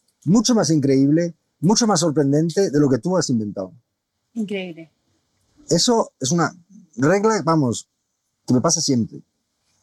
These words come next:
Speaker 2: Javier, ¿tú qué lees? ¿Cómo escoges, tanto desde tu juventud, que entiendo que leíste mucha literatura francesa, a esa cercanía? ¿Cuáles son como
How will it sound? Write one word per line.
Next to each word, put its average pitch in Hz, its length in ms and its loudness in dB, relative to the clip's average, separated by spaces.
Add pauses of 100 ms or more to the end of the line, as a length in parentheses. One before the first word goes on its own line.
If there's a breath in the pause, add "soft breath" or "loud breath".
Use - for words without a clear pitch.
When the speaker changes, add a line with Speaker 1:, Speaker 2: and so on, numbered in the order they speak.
(160)
Speaker 2:
Javier, 220 480 -2 (380)
¿tú 254 120 2
qué 262 120 2
lees? 262 340 2
¿Cómo 240 200 0
escoges, 254 600 -2 (280)
tanto 240 300 -2
desde 220 360 0
tu 226 500 -2
juventud, 247 640 2
que 254 180 2
entiendo 262 400 0
que 262 260 0
leíste 226 340 -4
mucha 240 200 -2
literatura 226 460 0
francesa, 214 560 -2 (300 soft breath)
a 226 160 0
esa 226 200 -4
cercanía? 220 640 0
¿Cuáles 247 300 -2
son 277 200 -4
como 269 380 0